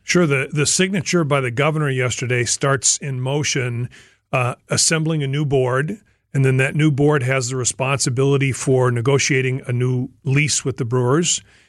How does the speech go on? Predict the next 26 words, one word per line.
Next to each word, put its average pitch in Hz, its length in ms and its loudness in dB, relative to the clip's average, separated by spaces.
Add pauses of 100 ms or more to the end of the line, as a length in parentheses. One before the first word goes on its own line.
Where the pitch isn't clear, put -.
(180)
And 135 180 0
then 135 160 2
that 143 200 0
new 151 200 -4
lease 143 460 -2
would 135 220 -4
trigger 139 460 0
the 123 120 -4
expenditure 139 720 0
of 120 140 -2
the 120 80 -4
five 131 260 -2
hundred 127 220 -4
million 127 260 -2
dollars 127 480 0
of 123 240 -2
funding 127 600 -2
that's 110 220 -4
in 113 140 -2
there, 113 320 0 (460)
winterizing 143 560 2
the 131 100 -6
ballpark, 139 680 -2 (340)
uh, 131 320 0
and 135 280 -2
also, 143 680 0